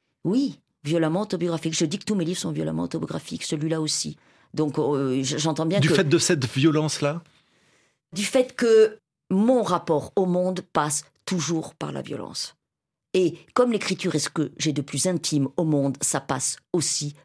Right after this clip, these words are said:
Speaker 1: par une forme de violence. Voilà. Mais il n'y a que moi qui peux mesurer exactement selon quelle modalité ça se joue. Et cette violence, on peut la transformer en énergie. Pas celle qui est dans le livre, là,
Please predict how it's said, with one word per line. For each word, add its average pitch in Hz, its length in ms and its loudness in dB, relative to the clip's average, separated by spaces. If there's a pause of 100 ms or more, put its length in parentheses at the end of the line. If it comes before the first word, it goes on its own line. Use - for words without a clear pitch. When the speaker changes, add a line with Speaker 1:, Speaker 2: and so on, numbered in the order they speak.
Speaker 1:
par 127 120 -2
une 131 120 0
forme 131 180 -4
de 117 80 -4
violence. 120 640 -8 (240)
Voilà. - 160 -20 (320)
Mais 165 240 0 (380)
il 202 100 0
n'y 208 60 2
a 202 40 2
que 196 120 0
moi 220 300 0 (120)
qui 151 160 -6
peux 175 260 0
mesurer 170 680 2 (460)
exactement 175 540 -2
selon 156 280 0
quelle 160 200 0
modalité 147 420 0
ça 135 140 -2
se 143 160 0
joue. 208 300 2 (360)
Et 233 300 4 (880)
cette 151 240 -2
violence, 202 300 -2
on 175 60 -4
peut - 100 -6
la 156 80 0
transformer 160 360 -4
en 170 160 0
énergie. 139 480 -2 (760)
Pas 214 260 2
celle 135 300 -2
qui - 120 -8
est 120 60 -6
dans 135 100 -6
le 120 100 -6
livre, - 340 -10
là, 127 140 -10